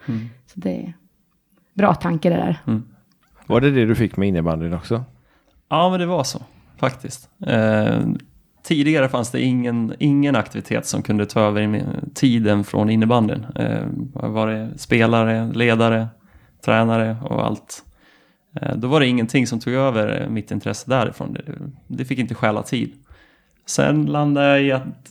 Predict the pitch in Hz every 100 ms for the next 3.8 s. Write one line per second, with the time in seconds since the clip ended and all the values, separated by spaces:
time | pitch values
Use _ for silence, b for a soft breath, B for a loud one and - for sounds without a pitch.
0 | _ _ - - - - B B B -
1 | - 240 - 156 139 139 143 139 139 143
2 | 143 143 147 139 143 135 131 135 120 120
3 | 117 151 160 156 135 143 151 151